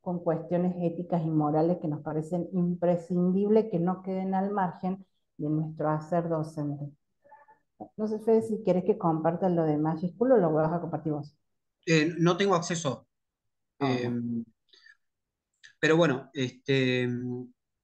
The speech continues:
Speaker 2: si, si Debo puede, eh, mientras tanto yo voy haciendo algunas aclaraciones en línea de lo que viene hablando Débora. Em, muchos colegas, yo trabajo en escuelas especiales con chicos con discapacidad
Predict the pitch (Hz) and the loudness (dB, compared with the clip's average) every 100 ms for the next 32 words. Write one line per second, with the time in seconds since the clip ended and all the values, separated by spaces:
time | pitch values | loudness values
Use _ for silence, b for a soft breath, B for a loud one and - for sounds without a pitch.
0 | _ - 131 123 113 131 131 160 160 175 | _ -8 -2 -2 -2 -2 0 2 2 2
1 | 185 196 208 156 117 117 113 113 120 117 | 4 4 2 -2 -4 -4 -2 0 -2 -4
2 | - 139 156 160 131 - 123 127 127 120 | -6 -6 -2 -2 -4 -8 -8 -6 -6 -6
3 | 113 107 - 123 117 131 123 - - - | -8 -10 -12 -12 -8 -6 -6 -10 -20 -14
4 | 110 120 139 185 165 151 - _ _ _ | -8 -6 -2 0 0 -2 -10 _ _ _
5 | _ 110 107 127 135 127 120 107 107 107 | _ -8 -2 2 2 0 -4 -10 -12 -10
6 | 104 104 107 113 120 117 110 107 113 117 | -10 -10 -8 -6 -4 -4 -6 -6 -6 -4
7 | 113 113 127 147 156 165 185 B B B | -4 -4 -4 -4 -4 -4 -8 B B B
8 | B B B _ 143 139 131 127 127 120 | B B B _ 2 4 4 4 2 0
9 | 120 123 - _ - 151 202 208 180 - | -2 -6 -12 _ 0 2 4 2 0 -2
10 | 151 170 202 180 160 165 165 131 135 147 | 2 4 4 4 2 0 -4 -8 -6 -6
11 | - _ _ - 120 131 143 147 139 131 | -8 _ _ -6 -2 0 -2 0 0 0
12 | 113 110 139 135 123 123 123 190 170 156 | -2 -4 -4 -2 -4 -8 -2 2 2 4
13 | 165 165 - 117 120 139 127 98 - - | 0 -2 -14 -12 -6 -6 -6 -10 -18 -18
14 | 113 110 104 107 - 120 175 175 170 | -12 -8 -8 -10 -12 -2 2 2 0